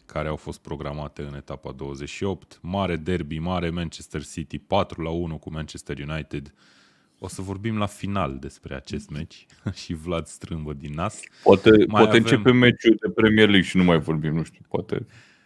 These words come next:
Speaker 1: Mai avem astăzi Tottenham Everton, care se va juca imediat după încheierea ediției, cum se zice și în jurnalism, în presa scrisă, după tipărire, nu? Ceva de genul ăsta, dar până una alta să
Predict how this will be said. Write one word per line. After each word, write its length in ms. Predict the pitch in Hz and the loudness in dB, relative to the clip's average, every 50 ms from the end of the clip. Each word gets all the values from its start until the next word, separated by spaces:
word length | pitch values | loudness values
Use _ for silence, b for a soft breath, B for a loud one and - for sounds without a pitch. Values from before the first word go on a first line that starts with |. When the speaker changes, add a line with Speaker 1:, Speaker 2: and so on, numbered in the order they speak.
| b b b b b b _ | b b b b b b _
Speaker 1:
Mai 220 | 95 95 92 92 | -4 0 2 2
avem 320 | 92 92 95 104 101 98 98 | 2 2 0 -2 -2 -2 0
astăzi 420 | 95 92 90 - - 92 85 - | -2 -4 -4 -6 -8 -10 -10 -6
Tottenham 440 | - - 90 - - 82 82 82 82 | -6 -6 -6 -4 -2 -2 0 0 0
Everton, 480 | 82 78 78 78 73 - - 82 78 78 | -2 -2 -2 -6 -8 -4 -4 -4 -4 -4
care 240 | - - 80 78 | -4 -4 -4 -4
se 140 | 78 - - | -4 -6 -6
va 140 | 78 78 80 | -6 -6 -6
juca 260 | 73 80 - - 90 | -6 -6 -4 -2 -2
imediat 460 | 92 104 104 101 90 87 98 95 90 85 | -2 -2 -4 -4 -4 -2 -2 -4 -2 -4
după 220 | 87 80 - - | -8 -10 -6 -6
încheierea 480 | 85 82 78 - - 87 90 90 90 85 | -6 -6 -6 -6 -6 -4 -4 -2 -2 -4
ediției, 680 | 82 82 80 82 92 85 - - - 71 69 69 67 | -4 -6 -6 -6 -8 -8 -8 -10 -12 -10 -10 -10 -12
cum 220 | - - - 76 | -14 -12 -12 -12
se 180 | 71 - - 76 | -12 -10 -12 -12
zice 320 | 73 78 80 - - - | -12 -12 -12 -14 -12 -14
și 220 | 71 - - - 78 | -12 -12 -10 -10 -8
în 120 | 73 73 | -8 -8
jurnalism, 600 | 71 73 78 73 76 73 71 73 73 71 69 69 69 69 71 | -10 -10 -12 -12 -10 -10 -10 -10 -10 -12 -12 -14 -16 -16 -16
în 120 | 71 69 _ | -16 -16 _
presa 340 | - 76 78 78 - 76 73 | -10 -10 -10 -8 -8 -10 -10
scrisă, 560 | - - - 82 78 71 - - 85 85 - _ b b b b b b b b b | -10 -10 -10 -8 -8 -8 -8 -10 -10 -10 -10 _ b b b b b b b b b
după 280 | b 82 85 80 - 92 | b -12 -10 -8 -8 -10
tipărire, 680 | - _ - 80 - - 87 85 92 87 78 73 73 | -8 _ -10 -8 -4 -2 -2 0 0 -2 -2 -4 -6
nu? 140 | 73 82 101 | -6 -8 -10
Ceva 320 | 101 - - 82 80 82 82 | -10 -10 -12 -8 -6 -6 -6
de 140 | 78 78 | -6 -8
genul 260 | 71 - 82 73 73 73 | -8 -8 -10 -8 -8 -10
ăsta, 360 | 76 - _ - 92 90 87 | -10 -10 _ -2 0 0 0
dar 320 | 82 82 95 101 101 - 90 | -2 0 0 0 0 -2 -6
până 280 | _ _ - 95 90 | _ _ -8 -6 -4
una 240 | 87 90 87 85 87 | -4 -4 -4 -2 -2
alta 340 | 85 82 78 - - 80 82 | -2 -4 -4 -6 -8 -8 -6
să 180 | 80 - - | -8 -10 -10